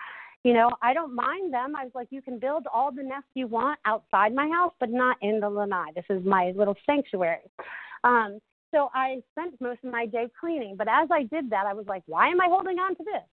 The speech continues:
Why am I holding on to that?" So if you feel like it's time for you to start letting go of stuff, you know, really let it go. See what it means to you. That might be part of what's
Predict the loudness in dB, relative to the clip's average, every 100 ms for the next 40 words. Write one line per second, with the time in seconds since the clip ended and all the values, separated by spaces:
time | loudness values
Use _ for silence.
0 | _ -12 -8 -6 -2 -2 -2 -4 -6 -6
1 | 0 0 0 -6 -20 _ _ 4 4 2
2 | -2 0 0 4 2 0 -10 -8 -6 -6
3 | -8 -8 -8 2 2 4 2 2 0 0
4 | 0 -2 -8 -16 -16 -20 _ _ _ _
5 | -6 -2 0 -2 -4 -6 -4 -4 -4 -4
6 | -4 -4 -4 -2 -2 -6 -20 _ -6 -4
7 | -2 -4 -6 -4 -6 -8 -6 -4 -2 2
8 | 2 2 -2 -4 -6 -2 -2 -2 -6 -8
9 | -8